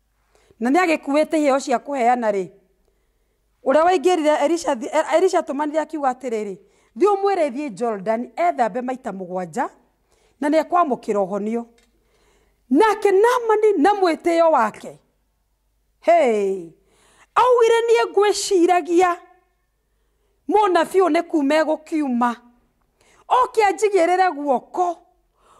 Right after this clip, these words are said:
oke arie maũndũ marĩa ekwaria nĩ tondũ wa mwĩrĩ wakwa ũhone." Na rĩu nĩ gũtũmana aratũmana. Naamani nĩ aihũrĩtwo nĩ kĩnyararo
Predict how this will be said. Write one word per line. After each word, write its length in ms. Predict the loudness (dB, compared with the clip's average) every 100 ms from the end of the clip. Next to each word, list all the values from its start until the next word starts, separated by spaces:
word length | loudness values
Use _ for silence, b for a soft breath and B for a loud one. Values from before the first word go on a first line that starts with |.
| b
oke 420 | 0 0 0 0 2
arie 260 | 2 0
maũndũ 400 | 2 2 2 0
marĩa 260 | -2 -2 -2
ekwaria 380 | -4 -2 0 0
nĩ 120 | -4
tondũ 300 | -2 -2 0
wa 100 | -2
mwĩrĩ 280 | -2 -4 -2
wakwa 460 | -2 -4 -6 -8 -6
ũhone." 480 | -2 -4 -4 -10 -12 _ _ _ _ _ _ _ _ _ _ _ -2
Na 100 | 0
rĩu 120 | 2
nĩ 100 | 0
gũtũmana 480 | -2 -4 -2 -2 0 -2
aratũmana. 600 | -2 -6 -10 -10 -12 -14 _ _ _ _ _ _ _ _ -20 _ _ _ 0
Naamani 520 | 2 2 0 0 0
nĩ 80 | 0 -2
aihũrĩtwo 460 | -2 -6 -6 -6 -4
nĩ 80 | -4 -2
kĩnyararo 680 | -2 0 0 2 0 -2